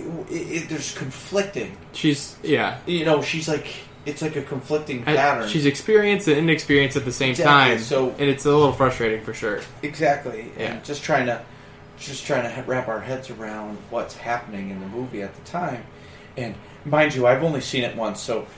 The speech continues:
Speaker 2: Right.
Speaker 1: you know, I'm still in the wow factor. And you went the next day to see
Speaker 2: I did,
Speaker 1: this,
Speaker 2: yeah.
Speaker 1: so you, you have it with a
Speaker 2: A more
Speaker 1: clear
Speaker 2: analytical sense?
Speaker 1: Yes.
Speaker 2: Sure. Right.
Speaker 1: Versus me. But seeing it that one time, I only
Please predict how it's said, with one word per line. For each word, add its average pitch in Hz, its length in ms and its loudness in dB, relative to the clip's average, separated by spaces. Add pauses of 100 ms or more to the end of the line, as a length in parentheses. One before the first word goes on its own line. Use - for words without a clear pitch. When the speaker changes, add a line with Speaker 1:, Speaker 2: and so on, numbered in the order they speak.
(160)
Speaker 2:
Right. 110 120 2
Speaker 1:
you - 60 4
know, 117 100 6
I'm 143 180 2
still 143 360 2
in 120 240 0
the 110 320 -2 (440)
wow 120 380 2
factor. 104 500 -2
And 107 120 -4
you 170 200 4
went 147 240 0
the 123 80 -4
next - 300 -4
day 180 200 4
to - 80 -2
see 127 100 2
Speaker 2:
I - 80 4
did, 113 180 6
Speaker 1:
this, - 260 -8
Speaker 2:
yeah. - 120 -8 (240)
Speaker 1:
so - 160 -2
you, 151 480 2 (340)
you 165 200 2
have 135 220 4
it 120 160 -4
with 113 240 0
a 101 400 0 (320)
Speaker 2:
A 160 40 -4
more 143 180 6
Speaker 1:
clear 156 180 8
Speaker 2:
analytical 139 400 6
sense? 139 520 0
Speaker 1:
Yes. 113 480 2 (100)
Speaker 2:
Sure. 113 100 -8
Right. 107 160 -2 (200)
Speaker 1:
Versus 123 420 -4
me. 151 300 -4 (340)
But - 140 -6
seeing 170 320 0
it 131 160 -6
that 104 240 -4
one 110 200 -4
time, 170 440 -4 (1400)
I 139 260 2
only 123 460 0